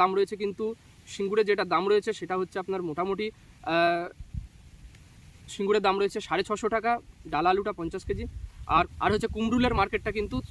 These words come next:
ছশো নব্বই থেকে ছশো পঁচানব্বই টাকা পঞ্চাশ কেজির ডালা আলুটা কিন্তু বিক্রি রয়েছে।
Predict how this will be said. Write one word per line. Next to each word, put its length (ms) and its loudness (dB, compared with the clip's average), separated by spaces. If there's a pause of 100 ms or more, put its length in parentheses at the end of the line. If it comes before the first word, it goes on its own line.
(140)
ছশো 300 -2
নব্বই 320 0
থেকে 180 0
ছশো 280 -8
পঁচানব্বই 460 2
টাকা 220 0 (360)
পঞ্চাশ 320 0
কেজির 260 0
ডালা 240 4 (100)
আলুটা 280 -2
কিন্তু 220 -4
বিক্রি 300 -4
রয়েছে। 300 0